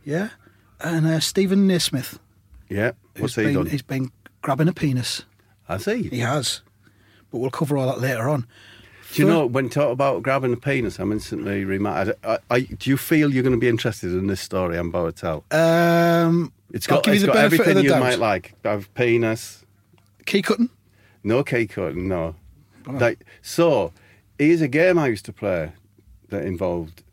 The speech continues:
Speaker 2: touching the penis.
Speaker 1: Yep.
Speaker 2: You might be interested.
Speaker 1: Yep.
Speaker 2: I think it was with me and Vic whenever we went camping. And, um,
Speaker 1: Are
Speaker 2: I
Speaker 1: you
Speaker 2: think
Speaker 1: sure
Speaker 2: we
Speaker 1: you
Speaker 2: used
Speaker 1: wanna
Speaker 2: to
Speaker 1: continue with this?
Speaker 2: Yeah, I think we used to call it cock and arrow or Robin of Sherwood or something like that. But what we used to do is we used to get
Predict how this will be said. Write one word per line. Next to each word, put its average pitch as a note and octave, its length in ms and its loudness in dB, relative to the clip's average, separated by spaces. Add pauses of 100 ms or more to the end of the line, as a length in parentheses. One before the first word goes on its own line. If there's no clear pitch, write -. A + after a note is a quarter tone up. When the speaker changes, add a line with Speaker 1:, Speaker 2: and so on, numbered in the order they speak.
(120)
Speaker 2:
touching F#2 340 -8
the F2+ 60 -6
penis. D#2+ 680 -10 (140)
Speaker 1:
Yep. - 180 -12
Speaker 2:
You F#2+ 80 -4
might G2 220 -2
be F2 100 -8
interested. D#2+ 600 -12
Speaker 1:
Yep. C3+ 240 -6
Speaker 2:
I - 40 -4
think C3+ 240 -2
it A2 40 -2
was A2+ 140 0
with A#2+ 140 -2
me C#3 180 2
and B2 120 0
Vic B2+ 400 -2 (400)
whenever G#2 300 -2
we G2+ 100 0
went G2 240 -4
camping. G2+ 480 -4 (420)
And, G2 240 -2 (100)
um, G2 520 -2 (160)
Speaker 1:
Are - 60 -12
Speaker 2:
I B2+ 80 -2
Speaker 1:
you C3+ 60 -4
Speaker 2:
think E3 120 2
Speaker 1:
sure F3+ 100 4
Speaker 2:
we D#3 60 4
Speaker 1:
you D#3+ 60 4
Speaker 2:
used E3 100 2
Speaker 1:
wanna E3 120 0
Speaker 2:
to D#3+ 60 -8
Speaker 1:
continue D#3+ 480 -2
with B2 120 -4
this? A#2+ 180 -8
Speaker 2:
Yeah, D3 200 2
I B2 40 -4
think F#3+ 180 -2
we E3 100 2
used F#3 160 0
to E3+ 40 -6
call D#3 320 0
it C3+ 120 -4 (320)
cock D#3+ 220 -2
and C#3+ 100 2
arrow C3+ 280 0
or G2 240 0
Robin A#2 320 0
of A2+ 80 -4
Sherwood G#2+ 440 0
or G2+ 60 -10
something B2 400 0
like A2 220 2
that. E2 200 -2 (520)
But A2+ 80 0
what C#3+ 180 0
we D#3 80 2
used C#3 140 -2
to C#3+ 80 -2
do C3 60 0
is G#2 100 -4
we A2 60 -2
used G#2 120 -6
to A2+ 60 -8
get A2+ 280 -4